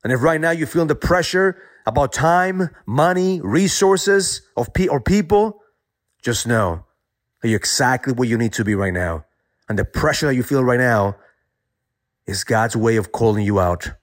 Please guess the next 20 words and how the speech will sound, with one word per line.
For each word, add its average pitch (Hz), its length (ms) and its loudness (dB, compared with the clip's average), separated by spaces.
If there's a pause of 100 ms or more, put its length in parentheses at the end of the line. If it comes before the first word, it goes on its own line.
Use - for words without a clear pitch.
(460)
and 113 120 -2
asking 120 460 -2
you 85 280 -2 (260)
to - 80 -6
become 104 220 -2
a 98 60 2
better 104 180 0
leader 90 440 0 (800)
and 107 100 -2
asking 131 440 0
you 104 60 2
to 104 100 -4
surrender, 98 720 0 (880)
asking 123 460 0
you 92 200 2 (100)
to 110 100 -2
trust - 420 0
in 113 60 0
this 98 120 -4
process. 92 600 -2